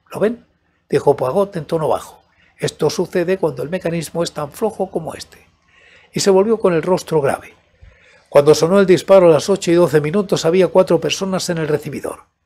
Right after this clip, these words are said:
Cuatro personas tienen coartada, pero ¿dónde estaban las otras tres? «Usted, madame, en su habitación».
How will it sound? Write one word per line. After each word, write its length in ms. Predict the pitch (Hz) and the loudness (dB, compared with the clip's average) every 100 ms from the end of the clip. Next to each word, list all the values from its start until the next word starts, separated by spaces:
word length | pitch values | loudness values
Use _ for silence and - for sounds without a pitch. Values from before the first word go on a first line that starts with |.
| _ | _
Cuatro 240 | - 214 196 | -4 0 2
personas 500 | 180 - 208 175 - | 0 -4 -4 -6 -4
tienen 260 | 208 190 | -2 -2
coartada, 560 | - 156 143 - - - | -2 -4 -4 -10 -14 -8
pero 300 | 180 165 165 - _ _ - | 0 0 0 -8 _ _ -4
¿dónde 160 | 214 | -4
estaban 320 | 170 196 202 | -4 -4 -4
las 160 | 165 - | -4 -4
otras 280 | 180 156 - | -6 -6 -6
tres? 360 | 202 202 - _ _ _ _ _ _ | -6 -6 -10 _ _ _ _ _ _
«Usted, 260 | - - 139 | -16 -8 -6
madame, 360 | 160 113 180 254 _ _ - | -4 -4 -6 -8 _ _ -12
en 80 | - | -12
su 120 | - | -10
habitación». 440 | - - - 180 | -14 -10 -8 -8